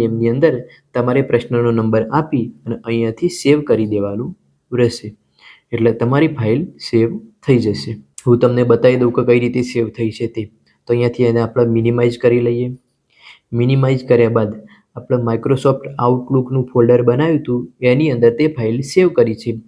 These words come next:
તો આપણે તેને ઓપન કરી દઈશું અને ઓપન કર્યા બાદ તમે અહીંયા જોઈ શકો છો કે આપણો મેલ અહીંયા સેવ થઈ ગયો છે. તો તમારે Outlook-ની અંદર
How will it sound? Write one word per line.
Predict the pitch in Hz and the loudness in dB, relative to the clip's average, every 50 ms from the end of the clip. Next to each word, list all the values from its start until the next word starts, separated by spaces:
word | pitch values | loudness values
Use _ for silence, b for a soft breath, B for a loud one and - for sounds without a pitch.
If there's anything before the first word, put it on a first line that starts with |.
| B B B B B B | B B B B B B
તો | - | -6
આપણે | 120 117 - 120 | -4 -2 -2 -2
તેને | 117 127 120 120 | -2 0 0 0
ઓપન | 117 110 110 - 127 131 | 0 0 0 0 0 0
કરી | 123 - 127 127 131 | 2 0 0 0 0
દઈશું | 127 127 123 123 - 131 127 123 | 0 -2 -2 -4 -6 -6 -4 -4
અને | 120 117 | -4 -4
ઓપન | - - 120 120 - 160 160 156 | -2 -2 -4 -2 -2 -2 -4 0
કર્યા | 151 127 117 113 113 | 0 2 2 2 2
બાદ | 113 110 104 104 - B B B B B B | 2 -2 -2 -4 -10 B B B B B B
તમે | - 120 127 131 | -2 0 0 0
અહીંયા | - 123 120 120 117 | 0 0 0 0 0
જોઈ | 113 107 120 139 170 | 0 2 4 4 4
શકો | 160 - 123 113 120 113 | 4 2 -2 0 2 0
છો | 113 113 110 113 - _ _ B B B B B - | 0 0 -6 -8 -10 _ _ B B B B B -10
કે | 131 | -10
આપણો | 123 - - 120 117 - - 143 151 | -10 -6 -4 -4 -4 -2 2 2 4
મેલ | 143 127 120 113 113 113 | 4 4 2 2 0 0
અહીંયા | - 120 113 107 107 113 123 143 175 - - - | -2 -4 -4 -2 -2 -2 -2 -4 -6 -8 -14 -14
સેવ | - - - - 110 113 110 - - - _ _ _ _ _ - - | -14 -8 -4 -2 0 0 -2 -4 -8 -14 _ _ _ _ _ -2 2
થઈ | 135 123 110 | 2 2 4
ગયો | 101 107 101 101 104 | 2 0 0 0 -2
છે. | 98 - - 104 101 _ _ _ _ _ _ B B B B B B | -4 -8 -12 -18 -18 _ _ _ _ _ _ B B B B B B
તો | - 131 | -6 -4
તમારે | 127 123 120 117 120 131 127 120 113 - - B B B B B 127 127 | -2 -2 0 0 2 2 2 0 -2 -4 -6 B B B B B -2 0
Outlook-ની | 131 139 139 139 151 143 139 151 151 143 - | 0 0 0 -2 -4 -2 0 0 -2 -2 -2
અંદર | - 127 123 123 123 117 | -2 -2 0 0 0 0